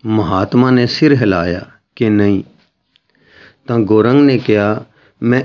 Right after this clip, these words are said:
ਉਹ ਵਿਦਵਾਨ ਹਾਂ ਜਿਸ ਨੇ ਸੋਲਾਂ ਸਤਾਰਾਂ ਸਾਲ ਦੀ ਉਮਰ ਵਿੱਚ ਸਭ ਵੇਦ ਸ਼ਾਸਤਰਾਂ ਨੂੰ ਯਾਦ ਕਰ ਲਿਆ ਹੈ।" ਮਹਾਤਮਾ ਨੇ ਤੱਕਿਆ ਤੇ ਕਿਹਾ, "ਅੱਛਾ,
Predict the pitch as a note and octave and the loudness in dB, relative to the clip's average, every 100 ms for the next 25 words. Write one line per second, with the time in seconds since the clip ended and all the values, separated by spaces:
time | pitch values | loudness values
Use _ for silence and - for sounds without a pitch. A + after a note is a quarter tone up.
0 | - D#3 F3 D#3+ C#3 A2+ A2 A2 C3+ C3+ | -2 2 4 4 2 2 0 0 0 0
1 | A2 F#2 - - - - - - - A2+ | -2 -4 -8 -14 -18 -18 -20 -10 -6 0
2 | C#3 C#3 C#3+ C3+ C3+ D3+ D3+ D3+ C#3+ C#3 | 0 0 0 0 0 2 2 2 -2 -4
3 | B2+ B2 B2+ C3 B2+ B2+ A#2+ A2+ A2+ A#2 | -4 -2 -2 -2 -4 -2 0 0 2 2
4 | B2+ A#2+ A2 - _ _ - - E3 C#3+ | 2 2 0 -2 _ _ -16 -4 -2 2
5 | B2+ G#2 C3 B2 - C3 A#2 A#2 A#2+ A#2 | 2 4 2 0 -4 -4 -4 -4 -4 0
6 | G#2+ F#2+ F#2 F#2 G2+ - A2+ G#2+ G2+ G2 | 2 2 0 -2 -4 -4 -2 0 0 -4
7 | - - _ _ _ _ _ _ _ _ | -8 -16 _ _ _ _ _ _ _ _
8 | _ _ _ _ _ _ G#2+ G#2+ F#2 F#2 | _ _ _ _ _ _ -4 -2 0 -2
9 | G2 C3 C#3 C3 A2+ C3 C3 C3 A2 G#2+ | 0 0 2 0 -2 -6 -2 0 0 -2
10 | G#2+ - A2 G#2+ F#2+ - - C3+ C#3 | -4 -2 -2 -2 -4 -10 -10 -10 -10